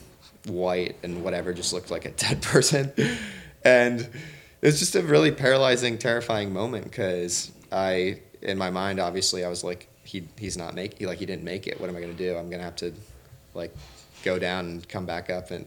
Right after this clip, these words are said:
yeah, it's just all that's going through my mind. So I just kind of screamed at him, like, just punched him. I couldn't do, um, like, compressions 'cause he, he was buried. I just had, like, his face dug out.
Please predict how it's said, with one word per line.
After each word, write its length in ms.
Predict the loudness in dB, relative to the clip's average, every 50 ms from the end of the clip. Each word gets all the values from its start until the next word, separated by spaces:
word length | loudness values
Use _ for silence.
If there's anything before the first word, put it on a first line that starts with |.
| -2
yeah, 200 | 2 4 4 4
it's 100 | 2 0
just 160 | -2 -2 2 6
all 140 | 8 8 10
that's 200 | 10 8 8 6
going 180 | 4 0 0 0
through 140 | -2 -2 -2
my 80 | -2
mind. 340 | -2 0 0 0 0 -2 -4 -8 -14 -20 -20 -20 -20 -20 -20 -12 -4
So 500 | 2 4 6 8 8 8 8 6 4 0 0 4
I 120 | 6 6 6
just 200 | 6 4 0 0
kind 160 | 2 2 4
of 220 | 4 2 0 -2 -10 -18 -20 _ -20 -20 -18 -8
screamed 480 | -2 -2 -2 0 2 2 2 2 4 4
at 140 | 2 2
him, 380 | 2 0 -2 -2 -2 -4 -6 -8 -6 -4
like, 300 | -2 -2 -2 -4 -8 -8
just 240 | -6 -6 -6 -6 -8
punched 340 | -6 -2 -2 -2 -2 -2 -2
him. 140 | -2 -2 -4
I 60 | -4
couldn't 300 | -2 -4 -4 -4 -4 -4
do, 540 | -4 -2 0 2 2 2 2 0 -2 -6 -8 -4 -2
um, 440 | 0 0 0 -2 -4 -6 -8 -8 -8
like, 220 | -8 -8 -8 -8
compressions 600 | -10 -10 -8 -6 -6 -6 -4 -4 -4 -6 -6 -6
'cause 180 | -4 -4 -4 -4
he, 80 | -4 -6
he 120 | -8 -6
was 140 | -6 -6 -6 -6
buried. 300 | -4 -4 -2 -2 -2 -4
I 60 | -4
just 200 | -4 -4 -4 -2
had, 200 | -2 -4 -4 -4
like, 120 | -6 -6
his 220 | -6 -4 -4 -4 -4
face 340 | -4 -4 -4 -2 -2 -2
dug 200 | -2 -4 -4 -4
out. 200 | -4 -4 -6 -8